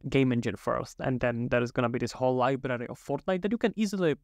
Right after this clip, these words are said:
log in. It can be a plugin, it can be a module, you can just switch on and off and use those libraries and export on Fortnite if you want to. But, uh, I very, very much doubt it's ever gonna be something that's enforced on you. You, you said,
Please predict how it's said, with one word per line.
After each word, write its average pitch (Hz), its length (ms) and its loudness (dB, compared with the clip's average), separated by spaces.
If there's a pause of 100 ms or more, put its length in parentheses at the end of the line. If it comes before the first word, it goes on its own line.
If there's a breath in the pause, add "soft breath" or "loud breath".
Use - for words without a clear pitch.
(100)
log 156 240 0
in. 131 180 2
It - 100 -18
can 127 140 0
be 127 60 -2
a 127 80 -2
plugin, 135 400 0
it - 80 -12
can 123 100 -2
be 127 80 -2
a 143 60 0
module, 156 400 0
you 123 80 -2
can 123 120 0
just 120 200 0
switch - 180 -2
on 147 140 2
and 147 100 2
off 120 220 -6
and 131 100 2
use 160 180 4
those 123 220 2
libraries 120 480 2
and 165 100 2
export 170 440 2
on 113 100 -2
Fortnite 120 380 -2
if - 100 -4
you 131 80 2
want 104 220 -2
to. - 120 -10 (280)
But, 135 320 2
uh, 131 400 4 (120)
I 131 200 8
very, 117 480 4 (440)
very 127 380 6
much 120 320 -2
doubt 110 300 6 (100)
it's - 160 0
ever 123 180 4
gonna 113 220 2
be 113 100 2
something 117 380 0
that's - 240 -2
enforced 117 540 0
on - 100 -2
you. 139 240 -4
You, 170 160 4
you 175 140 2
said, - 460 0